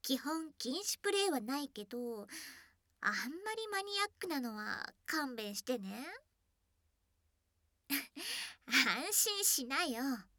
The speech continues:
大抵のプレイなら大丈夫だからさ。でも、その代わり、三枚だから、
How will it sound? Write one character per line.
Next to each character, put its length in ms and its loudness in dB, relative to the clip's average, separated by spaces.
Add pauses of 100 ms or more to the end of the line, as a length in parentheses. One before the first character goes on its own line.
(340)
大 240 12
抵 240 2
の 100 2
プ 120 0
レ 120 6
イ 40 0
な 120 0
ら 360 0
大 240 8
丈 140 8
夫 100 2
だ 100 -6
か 100 -16
ら 100 -12
さ。 200 0 (1300)
で 200 0
も、 360 -8 (640)
そ 200 4
の 80 4
代 180 6
わ 140 8
り、 400 2 (720)
三 580 2
枚 360 -8
だ 120 -10
か 320 -12
ら、 100 -6